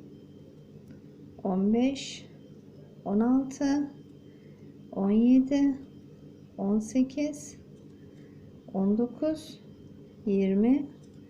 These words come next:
yirmi bir, yirmi iki, yirmi üç ve yirmi dört. Şimdi ise otuza çıkıyoruz. Bir kenarda beş tane sık iğnemiz var. Üç tane tek, bir çift yapıyoruz. Bir,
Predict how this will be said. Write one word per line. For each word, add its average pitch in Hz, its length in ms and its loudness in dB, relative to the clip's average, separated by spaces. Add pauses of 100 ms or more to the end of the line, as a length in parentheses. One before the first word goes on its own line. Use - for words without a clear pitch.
(580)
yirmi 196 440 2
bir, 269 520 -2 (880)
yirmi 214 420 4
iki, 294 600 -4 (540)
yirmi 214 340 2
üç - 440 -6 (460)
ve 294 80 2
yirmi 185 440 6
dört. - 420 -6 (380)
Şimdi 403 260 0
ise 302 160 0
otuza 254 420 2
çıkıyoruz. 220 680 0
Bir 262 100 2
kenarda 202 680 2
beş 220 240 2
tane 165 320 -2
sık - 260 -6
iğnemiz 277 500 4
var. 285 460 -4 (840)
Üç - 200 -2
tane 196 400 2
tek, - 340 -8
bir 254 100 0
çift - 380 -4
yapıyoruz. - 720 -6 (240)
Bir, 226 380 2